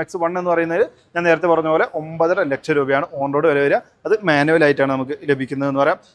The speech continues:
അതിന് മുകളിലേക്ക് നിങ്ങൾക്ക് ഡീസലാണ് വേണ്ടതെന്നുണ്ടെങ്കിൽ നിങ്ങൾക്ക് മിനിമം ഒരു പന്ത്രണ്ട് ലക്ഷം രൂപ ബഡ്ജറ്റ് ഉണ്ടായിരിക്കണം എന്നുള്ളതാണ്. ഓട്ടോമാറ്റിക് നോക്കുന്നവരാണെങ്കിൽ ഒരു പതിമൂന്ന് ലക്ഷം ബഡ്ജറ്റിലൊക്കെ ത്രീ എക്സ് ആരംഭിക്കുന്നുണ്ട്. അതൊരു പതിനഞ്ചര ലക്ഷം വരെ, പതിമൂന്ന് തൊട്ട്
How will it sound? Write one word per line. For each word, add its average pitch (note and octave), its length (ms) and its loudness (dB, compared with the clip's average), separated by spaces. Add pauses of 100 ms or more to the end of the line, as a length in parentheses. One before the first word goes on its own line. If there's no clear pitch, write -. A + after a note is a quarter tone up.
അതിന് G3+ 160 2
മുകളിലേക്ക് G3 280 4
നിങ്ങൾക്ക് F#3+ 180 -6 (100)
ഡീസലാണ് A3 460 2
വേണ്ടതെന്നുണ്ടെങ്കിൽ F#3 600 2
നിങ്ങൾക്ക് F#3 240 -10
മിനിമം F3+ 220 -4 (260)
ഒരു G3 80 -2 (100)
പന്ത്രണ്ട് F#3 380 0
ലക്ഷം E3 200 -6
രൂപ D3+ 100 2 (140)
ബഡ്ജറ്റ് C#3 340 -2
ഉണ്ടായിരിക്കണം C3+ 480 0
എന്നുള്ളതാണ്. C#3+ 340 0 (340)
ഓട്ടോമാറ്റിക് A#3+ 480 2
നോക്കുന്നവരാണെങ്കിൽ F3+ 600 0 (240)
ഒരു G3 80 0 (100)
പതിമൂന്ന് F#3 480 0
ലക്ഷം F#3 220 -6
ബഡ്ജറ്റിലൊക്കെ C#3+ 500 -4 (320)
ത്രീ D3+ 180 2
എക്സ് E3 140 0 (120)
ആരംഭിക്കുന്നുണ്ട്. C#3+ 560 0
അതൊരു E3 240 -2
പതിനഞ്ചര D#3+ 420 0 (140)
ലക്ഷം C#3+ 260 -4
വരെ, B2+ 100 -4 (260)
പതിമൂന്ന് E3 340 0
തൊട്ട് E3+ 160 -2